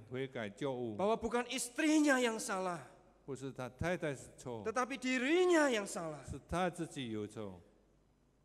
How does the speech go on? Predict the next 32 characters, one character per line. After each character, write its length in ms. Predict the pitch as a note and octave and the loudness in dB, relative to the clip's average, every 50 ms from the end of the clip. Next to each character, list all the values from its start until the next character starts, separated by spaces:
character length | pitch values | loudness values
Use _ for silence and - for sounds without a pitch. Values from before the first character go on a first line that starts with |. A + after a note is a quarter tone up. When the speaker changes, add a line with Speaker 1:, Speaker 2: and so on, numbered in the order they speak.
| _ _ _ _ _ _ _ _ _ _ - | _ _ _ _ _ _ _ _ _ _ -16
Speaker 2:
Kemudian 560 | C3 B2+ B2+ B2+ B2+ C3 B2+ B2+ B2+ B2+ C3 B2+ B2+ B2+ B2+ B2+ - _ _ _ - | -12 -10 -10 -10 -8 -6 -4 -4 -4 -6 -8 -12 -14 -18 -20 -20 -20 _ _ _ -18
sang 160 | - B2 B2 | -16 -16 -14
suami 400 | A#2 C#3 B2+ A#2+ A#2+ B2 B2 B2 | -12 -10 -8 -8 -8 -8 -10 -12
ini 320 | B2+ C3 C3+ C3 B2+ B2+ - _ _ _ _ _ _ _ _ - - | -12 -12 -12 -14 -14 -16 -20 _ _ _ _ _ _ _ _ -14 -14
untung 440 | D3 C#3 C3+ C#3 D#3 D3 C3 A#2 G2+ - - | -12 -12 -10 -10 -10 -10 -10 -12 -16 -16 -14
belum 160 | A2+ A2 A2 | -14 -14 -12
sampai 240 | A2+ A2 G#2+ A2+ - | -14 -14 -14 -14 -14
punya 280 | - A#2+ A2+ A2 - - | -14 -16 -14 -14 -16 -16
anak 280 | A2+ A#2 A#2 A2+ - | -16 -16 -16 -16 -18
dengan 200 | A2+ G2 F#2+ G2 | -16 -18 -18 -16
apa, 200 | D#2 G#2 A2 A#2 | -18 -18 -18 -18
dengan 280 | G2+ G2+ F#2+ F#2+ G2 G2 G2 | -18 -16 -16 -16 -16 -18 -18
Will 240 | G2 G2+ F#2+ F#2+ F#2 | -16 -16 -14 -14 -16
itu, 160 | F2+ - F#2 | -16 -16 -16
Bapak 240 | E2+ E2 D#2+ F2 F2+ | -16 -16 -20 -20 -20
Ibu. 160 | F2+ F2+ - F#2 - _ _ - | -20 -20 -20 -20 -20 _ _ -12
Speaker 1:
好 120 | - A#2+ A#2 | -10 -10 -8
在 360 | A2+ C3+ B2 A#2+ A#2 A2 G#2 G#2 G#2 - | -4 -4 -4 -4 -4 -6 -8 -12 -16 -14
她 200 | - A#2 A#2+ A#2 | -10 -8 -8 -8
跟 260 | - C3+ B2+ B2+ B2 | -8 -8 -8 -8 -8
那 140 | A#2+ A#2 A#2 | -8 -8 -8
个 180 | A2+ - B2 A#2 | -8 -8 -8 -8
女 400 | A2+ A2 G#2+ A2 A2+ A#2 B2 - | -8 -8 -8 -8 -6 -4 -2 -2
人 140 | D3+ C3 | -2 -2
没 320 | A#2 G#2+ G#2+ A2 B2+ C3 B2 | -2 -4 -10 -10 -10 -8 -8
有 120 | A2 G#2 F#2 F2+ F#2 | -8 -8 -10 -12 -12
孩 180 | G2+ A2 B2 B2 | -10 -10 -10 -10
子。 240 | - - F#2 E2 D2+ - _ _ _ _ _ _ _ _ _ _ _ - | -10 -14 -18 -18 -20 -20 _ _ _ _ _ _ _ _ _ _ _ -18
Speaker 2:
Maka 180 | A2+ A2 G#2+ A#2 | -16 -14 -14 -14
dengan 240 | A2 A2+ G2+ G#2 G2 | -14 -12 -12 -12 -10
tekad 320 | A2 A2+ A2 - A2 - | -12 -12 -12 -12 -14 -14
bulat 240 | - A2+ A2 A2 | -14 -12 -10 -10